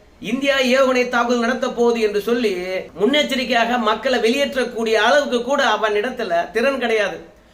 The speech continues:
ஒண்ணு, ஏவுகணைய கண்டுபிடிக்கவும் முடியல, இடைமறிக்கவும் முடியல. பின்ன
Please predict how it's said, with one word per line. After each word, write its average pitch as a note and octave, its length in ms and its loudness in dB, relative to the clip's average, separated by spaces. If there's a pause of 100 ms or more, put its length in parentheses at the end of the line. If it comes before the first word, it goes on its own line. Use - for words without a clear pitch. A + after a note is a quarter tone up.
(140)
ஒண்ணு, C4 220 2 (180)
ஏவுகணைய A3+ 640 2
கண்டுபிடிக்கவும் A#3+ 680 -4
முடியல, B3+ 200 -2 (460)
இடைமறிக்கவும் B3 920 0
முடியல. C4+ 240 2 (520)
பின்ன C#4+ 220 -2